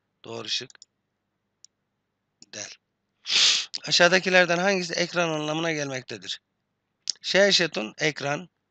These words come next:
şakkatun, e, çetrefilli, sert, sıkıntılı, zor. Bernameç program, şette çeşitli demek.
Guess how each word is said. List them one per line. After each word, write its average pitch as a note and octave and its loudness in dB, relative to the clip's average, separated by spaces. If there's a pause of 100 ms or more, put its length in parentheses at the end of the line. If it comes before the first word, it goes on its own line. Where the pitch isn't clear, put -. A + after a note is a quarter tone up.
(120)
şakkatun, D#3 -4 (880)
e, A#2 -14
çetrefilli, C#3 -6
sert, C3 -6
sıkıntılı, B2+ -10 (640)
zor. A#2+ -4 (1700)
Bernameç D#3+ 2 (160)
program, C3+ -4 (400)
şette D3+ -2 (380)
çeşitli C3+ -6 (1500)
demek. G#2+ -12